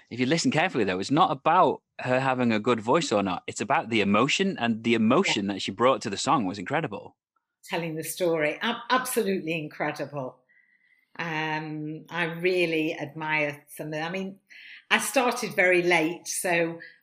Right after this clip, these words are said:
Speaker 2: once doing with David Johnson, the teacher, he had a, <laughs> we had a class where we did week after week characters. And he was saying, "It's very important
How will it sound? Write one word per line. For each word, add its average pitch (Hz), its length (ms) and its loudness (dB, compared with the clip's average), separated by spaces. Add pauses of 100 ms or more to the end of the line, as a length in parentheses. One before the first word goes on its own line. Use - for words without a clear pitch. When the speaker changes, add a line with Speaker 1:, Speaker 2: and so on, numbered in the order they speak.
(140)
Speaker 2:
once 226 520 0
doing 208 500 2
with 214 320 2
David 175 400 0
Johnson, 160 540 -6
the 156 80 -8
teacher, 160 460 -6
he 196 240 -4
had 214 260 -6
a, 185 120 -6 (120)
<laughs> - 480 -6
we 196 100 -6
had 240 220 0
a 247 100 0
class 220 560 2 (300)
where 170 520 2 (360)
we 202 100 -4
did 196 300 -4
week 330 260 6
after 262 260 -2
week 226 280 -2
characters. 160 840 -2 (680)
And 185 160 -4
he 214 80 -2
was 185 140 -6
saying, 190 240 -6
"It's 151 100 -8
very 370 220 6
important 185 760 0